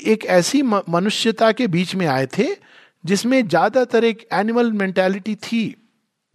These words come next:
बाली, might is right, एक तरफ ये था, दूसरी ओर असुरराज रावण, gold is right, एक से एक थे उस समय, न जाने। और उस मनुष्यता के बी-, उस, अ,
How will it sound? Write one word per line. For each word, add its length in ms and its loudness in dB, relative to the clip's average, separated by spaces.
बाली, 560 2
might 340 0
is 120 2
right, 320 2
एक 160 0
तरफ 320 0
ये 140 0
था, 200 0
दूसरी 380 0
ओर 140 2
असुरराज 480 0
रावण, 340 2
gold 300 0
is 120 2
right, 420 0
एक 180 2
से 220 0
एक 100 -2
थे 40 2
उस 220 -2
समय, 300 -6
न 100 2
जाने। 400 0
और 320 0
उस 380 2
मनुष्यता 600 2
के 160 0
बी-, 280 0
उस, 360 -2
अ, 240 0